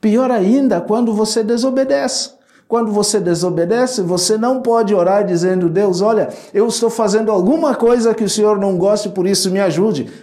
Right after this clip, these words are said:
Olha quanta vergonha você passa. Mas mesmo em dias difíceis quanto os nossos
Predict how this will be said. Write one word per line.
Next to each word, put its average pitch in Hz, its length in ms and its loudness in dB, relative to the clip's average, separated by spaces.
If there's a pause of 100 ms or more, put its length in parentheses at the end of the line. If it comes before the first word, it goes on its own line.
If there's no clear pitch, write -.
(100)
Olha 302 220 0
quanta 339 280 2
vergonha 285 520 2
você 185 260 0
passa. - 480 -6 (1500)
Mas 143 460 0
mesmo 170 800 -2 (420)
em 131 140 0
dias 160 340 0
difíceis - 540 -2
quanto 131 320 -4
os 107 180 -2
nossos - 720 -4